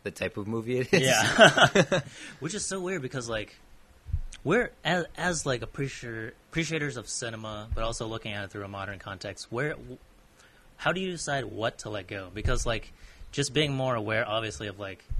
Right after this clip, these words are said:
Speaker 2: social issues or just meeting different people and seeing, "Oh, wait, maybe this shouldn't be the way we portray them."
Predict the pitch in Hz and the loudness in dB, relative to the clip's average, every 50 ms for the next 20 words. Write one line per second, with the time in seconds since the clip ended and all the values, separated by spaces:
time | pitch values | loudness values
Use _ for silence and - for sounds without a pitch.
0 | - - - - - - - - - - _ _ _ _ _ _ _ - - - | 0 0 -4 -8 -16 -20 -20 -20 -20 -20 _ _ _ _ _ _ _ -12 -8 -8
1 | - 123 104 - 120 120 110 - - - - 101 98 98 98 98 101 95 95 95 | -6 -6 -6 -8 -10 -10 -10 -12 -10 -8 -8 -6 -6 -6 -8 -8 -8 -6 -6 -6
2 | 92 90 - - - 180 170 - - - - - - _ _ _ _ _ 123 147 | -8 -10 -8 -4 -2 -2 -2 -2 -4 -6 -8 -10 -14 _ _ _ _ _ 0 2
3 | 165 165 170 156 131 139 135 - 127 113 - 123 113 - 117 110 104 104 104 - | 2 2 0 -2 -4 -4 -4 -4 -6 -8 -8 -8 -8 -6 -6 -8 -8 -8 -10 -14
4 | - - _ 135 113 104 - - 127 113 110 120 - 170 190 175 175 185 160 120 | -20 -20 _ -14 -12 -12 -8 -8 -6 -6 -6 -6 -6 -6 -4 -2 -2 -2 -2 -2
5 | 107 113 135 151 156 156 147 - 143 151 147 - - - - 170 156 143 120 107 | -4 -4 -2 0 0 2 2 4 4 2 2 0 -4 -4 -4 -4 -4 -4 -4 -2
6 | 120 117 104 110 98 101 98 95 98 95 - - - - 107 98 98 101 101 104 | -4 -2 -2 -4 -4 -4 -6 -6 -8 -8 -10 -12 -6 -4 -2 -2 -2 -2 -6 -6
7 | 110 | -8